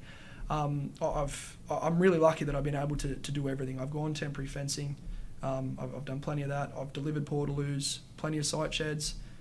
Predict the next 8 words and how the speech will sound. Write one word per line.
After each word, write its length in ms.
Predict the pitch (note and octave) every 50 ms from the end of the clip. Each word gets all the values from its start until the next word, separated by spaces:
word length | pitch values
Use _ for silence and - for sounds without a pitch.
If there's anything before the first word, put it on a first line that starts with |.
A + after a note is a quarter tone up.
| - - -
machines, 600 | D3 - - C#3 C#3 C#3+ C#3+ C#3+ C#3+ C#3+ - - - - - - - - -
but 260 | - D3 C3+ - - -
not, 320 | F3 F3+ F#3 F#3+ F#3+ -
not 200 | F#3+ G3+ G#3+ G#3
so 140 | - G3+ F#3
much 220 | F3+ D#3+ - -
that 180 | - D3 C3 - - - -
it's 320 | D3 C#3+ - - - -